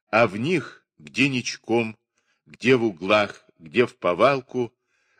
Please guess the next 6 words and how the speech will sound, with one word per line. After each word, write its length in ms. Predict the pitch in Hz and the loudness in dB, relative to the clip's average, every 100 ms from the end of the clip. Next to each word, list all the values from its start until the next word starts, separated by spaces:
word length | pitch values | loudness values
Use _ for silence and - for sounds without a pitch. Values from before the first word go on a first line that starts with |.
| - | -14
валялись 720 | 78 117 120 147 147 131 - | 0 2 4 2 0 -6 -10
трупы 720 | - 117 147 - 135 131 - | -6 -4 -4 -4 -2 -2 -2
мужчин 560 | 92 101 - - 113 110 | -8 -12 -10 -10 -10 -10
и 60 | |
женщин, 600 | 92 104 87 - - 62 _ _ _ _ _ | -4 -2 -2 -6 -16 -20 _ _ _ _ _
стариков, 760 | - - - 110 95 - 151 | -14 -8 -4 -2 -4 -2 -2